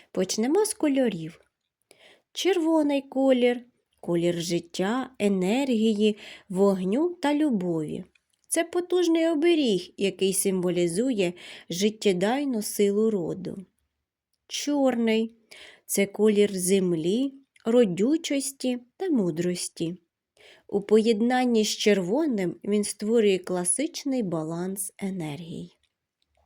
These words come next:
Жовтий символізує сонце,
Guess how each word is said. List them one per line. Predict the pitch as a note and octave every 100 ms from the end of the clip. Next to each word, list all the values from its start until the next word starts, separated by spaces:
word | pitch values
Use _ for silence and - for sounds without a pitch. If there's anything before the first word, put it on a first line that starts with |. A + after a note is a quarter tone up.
| _ _ _ - - - - -
Жовтий | G3 D#4+ F4 D#4 - D4 D4+ _ - -
символізує | - G3 F#3+ D4 F4+ D4+ E4+ C4 F3+
сонце, | - - F#3+ A3+ C#4+ C4 - A3+